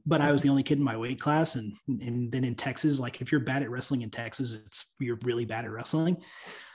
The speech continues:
Um, but hey, only kid in my weight class, got a varsity jacket. I was a sophomore, so I was cool.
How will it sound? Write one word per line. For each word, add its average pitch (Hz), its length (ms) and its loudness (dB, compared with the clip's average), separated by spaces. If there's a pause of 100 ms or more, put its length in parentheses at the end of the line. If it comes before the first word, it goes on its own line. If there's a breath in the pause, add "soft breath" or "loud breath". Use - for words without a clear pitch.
(180 loud breath)
Um, 135 640 4
but 180 340 2
hey, 160 380 2
only 165 220 4
kid 170 140 4
in 170 40 4
my 156 80 2
weight 165 180 2
class, 160 260 -2
got 143 140 -6
a 131 40 -6
varsity 143 300 -4
jacket. 135 300 -4
I 123 140 -8
was 135 100 -2
a - 40 2
sophomore, 165 420 4
so 151 140 0
I 147 120 0
was 135 100 -4
cool. 151 440 2